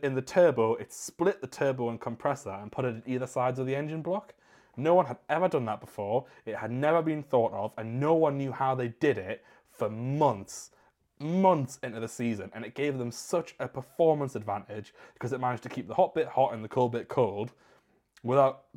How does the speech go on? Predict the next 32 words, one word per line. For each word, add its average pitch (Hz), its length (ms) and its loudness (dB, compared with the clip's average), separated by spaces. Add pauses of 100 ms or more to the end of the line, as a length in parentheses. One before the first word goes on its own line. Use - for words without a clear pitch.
(140)
crossing 151 340 4
that 135 140 2
over 127 260 4
into 110 180 -4
each - 140 -8
other. 95 260 -6 (360)
No 165 240 4
one 160 160 4
else 147 180 2
thought - 340 4
of - 20 -8
it. 104 180 -4 (240)
It's 160 240 -2
taken 156 680 -4
years 165 520 0
for - 180 -4
all 117 200 2
the 113 120 0
other 120 140 2
teams 107 320 -10
to - 80 -18
catch - 280 -10
up. 101 240 -4 (540)
And 139 140 -4
that's 160 160 -2
because 143 220 -8
Mercedes 135 440 -2
had 143 220 -2
that 127 140 -6
advantage 127 440 -6
baked 110 280 -8
in 110 180 -6